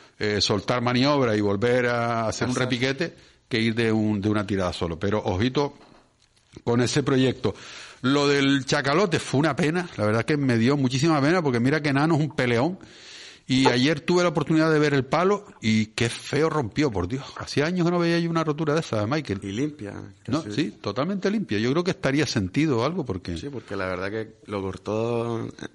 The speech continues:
Speaker 2: recto, el corte.
Speaker 1: Totalmente, menos mal que con la ventolera, pues, salió volando,
Speaker 2: Sí.
Speaker 1: no cayó dentro de,
Speaker 2: Esa
Speaker 1: y
Speaker 2: es
Speaker 1: el
Speaker 2: la
Speaker 1: golpe que
Speaker 2: suerte.
Speaker 1: se llevó el tripulante fue con el banco.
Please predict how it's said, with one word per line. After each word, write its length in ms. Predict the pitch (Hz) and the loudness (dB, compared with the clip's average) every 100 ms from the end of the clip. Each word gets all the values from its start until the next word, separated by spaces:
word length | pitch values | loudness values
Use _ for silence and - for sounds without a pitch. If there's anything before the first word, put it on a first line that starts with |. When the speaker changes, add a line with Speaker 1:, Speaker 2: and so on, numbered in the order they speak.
| - - - | -20 -20 -16
Speaker 2:
recto, 440 | 113 139 - 104 | -6 -6 -6 -8
el 160 | 98 92 | -8 -10
corte. 440 | - 135 - 98 104 | -6 -8 -6 -10 -8
Speaker 1:
Totalmente, 680 | - 110 117 170 147 180 127 | -2 -2 0 -2 -2 -2 -2
menos 220 | 120 156 | 0 0
mal 160 | 160 185 | 0 -2
que 120 | 139 | -2
con 120 | 113 110 | 0 0
la 100 | 107 | 0
ventolera, 560 | 117 113 123 180 202 | 0 0 0 2 0
pues, 160 | 170 135 | 0 -2
salió 220 | 131 135 | 0 2
volando, 400 | 127 104 135 220 - | 2 0 -2 -8 -10
Speaker 2:
Sí. 80 | 117 | -6
Speaker 1:
no 120 | 120 | -4
cayó 320 | 117 117 117 | -2 0 0
dentro 380 | 120 117 120 117 | 0 -2 -2 0
de, 320 | 113 110 107 104 | 2 0 0 -2
Speaker 2:
Esa 120 | - | 0
Speaker 1:
y 40 | |
Speaker 2:
es 0 | |
Speaker 1:
el 40 | 120 | 2
Speaker 2:
la 60 | |
Speaker 1:
golpe 200 | 120 135 131 | 2 2 0
que 40 | 147 | 0
Speaker 2:
suerte. 60 | |
Speaker 1:
se 60 | 160 | 2
llevó 160 | 151 160 | 2 2
el 80 | - | 0
tripulante 500 | 160 151 165 175 170 | 0 0 0 0 -2
fue 160 | 185 | 0
con 140 | 190 190 | 2 2
el 120 | 160 | 2
banco. 420 | 196 190 - 76 | 2 0 -2 -8